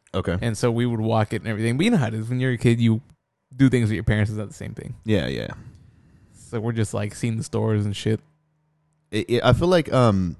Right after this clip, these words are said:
Speaker 1: so we, we, we did, uh, we did most of, like, the big things, right? Like, we saw, um, the Flatiron Building. Uh, we
Speaker 2: Is that the one that's
Speaker 1: saw
Speaker 2: like the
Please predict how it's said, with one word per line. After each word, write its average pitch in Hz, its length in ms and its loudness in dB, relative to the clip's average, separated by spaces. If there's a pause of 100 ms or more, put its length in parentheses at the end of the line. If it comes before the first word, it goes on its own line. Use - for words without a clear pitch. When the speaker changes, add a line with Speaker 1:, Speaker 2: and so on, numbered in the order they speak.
(960)
Speaker 1:
so 135 180 4
we, 139 100 8
we, 135 180 6
we 135 220 2
did, 180 300 6
uh, 151 200 8
we 147 120 6
did 190 180 6
most 117 360 6
of, 95 120 0
like, 90 160 -2
the 92 80 -6
big 90 240 -4
things, 80 340 -12
right? 78 220 -10
Like, 85 140 -8
we 95 100 2
saw, 95 1120 2
um, 80 200 -14 (680)
the 92 80 -12
Flatiron 104 480 4
Building. 92 500 2 (500)
Uh, 90 520 0
we 90 100 -4
Speaker 2:
Is 120 60 6
that 127 140 8
the 135 120 2
one 127 120 4
that's 117 160 4
Speaker 1:
saw 120 60 4
Speaker 2:
like 117 120 4
the 110 200 4